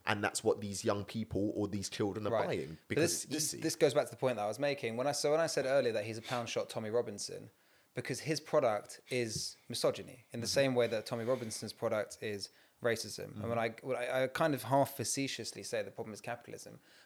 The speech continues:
Speaker 2: but ultimately this product sells now because it is a useful escape valve.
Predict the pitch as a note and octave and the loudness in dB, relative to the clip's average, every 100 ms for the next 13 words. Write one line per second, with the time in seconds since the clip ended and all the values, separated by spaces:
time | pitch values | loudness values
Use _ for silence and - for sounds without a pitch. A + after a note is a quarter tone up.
0 | - C#3+ F3 C#3+ C3 B2 A#2 B2 E3 - | 4 6 6 2 0 0 2 2 2 0
1 | - D3+ B2 - - E3+ D#3+ A#2+ A2+ C#3+ | 2 6 6 4 2 6 6 6 4 2
2 | D3+ B2 A2 A#2 D#3 C3+ B2+ - D3 C3 | 2 2 -2 -4 0 0 0 -2 0 0
3 | - B2 C3 B2+ A#2+ A2+ B2 A2+ - G2+ | 0 -4 -2 -4 -4 -2 0 -2 -2 -6
4 | - | -6